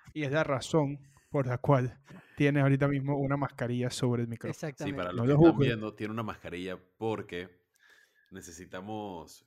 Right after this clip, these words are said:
Speaker 2: ¿cómo se llama esta vaina? Pop filter.
Speaker 3: Ajá. E-, es para, para bloquear el covid, para bloquear el covid.
Speaker 2: Es
Speaker 3: Es
Speaker 2: para
Speaker 3: un
Speaker 2: co-,
Speaker 1: Para bloquear el
Speaker 3: diseño
Speaker 1: covid.
Speaker 3: barato.
Speaker 2: hay que, hay que ser sincero, sí.
Speaker 1: Stay woke.
Speaker 3: Mira, hay, hay,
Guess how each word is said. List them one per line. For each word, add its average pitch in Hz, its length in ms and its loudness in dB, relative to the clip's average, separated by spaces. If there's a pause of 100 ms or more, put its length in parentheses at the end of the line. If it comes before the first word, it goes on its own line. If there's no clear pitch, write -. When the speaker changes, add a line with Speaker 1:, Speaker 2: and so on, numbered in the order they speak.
Speaker 2:
¿cómo 123 180 -12
se 117 140 -10
llama 104 180 -8
esta 117 140 -10
vaina? 120 260 -8
Pop 147 260 -8
filter. 78 500 -16 (580)
Speaker 3:
Ajá. 139 320 -10 (680)
E-, - 180 -8
es 220 100 -2
para, 202 300 0
para 170 240 -2
bloquear 175 300 0
el 208 60 -6
covid, 196 280 -2 (200)
para 151 200 -6
bloquear 151 240 -10
el 165 60 -12
covid. 127 300 -14
Speaker 2:
Es 156 100 -8
Speaker 3:
Es 175 60 -6
Speaker 2:
para 180 140 0
Speaker 3:
un - 20 -8
Speaker 2:
co-, 147 180 -4
Speaker 1:
Para 151 140 -2
bloquear 156 240 2
el 160 60 2
Speaker 3:
diseño 156 160 0
Speaker 1:
covid. 151 140 2
Speaker 3:
barato. 123 180 -12 (400)
Speaker 2:
hay 123 120 -10
que, 127 140 -14
hay 113 120 -12
que 120 80 -14
ser 120 160 -12
sincero, 107 380 -12
sí. - 100 -18 (120)
Speaker 1:
Stay - 280 2
woke. 160 460 10
Speaker 3:
Mira, 185 260 2
hay, 202 200 4 (360)
hay, 202 280 6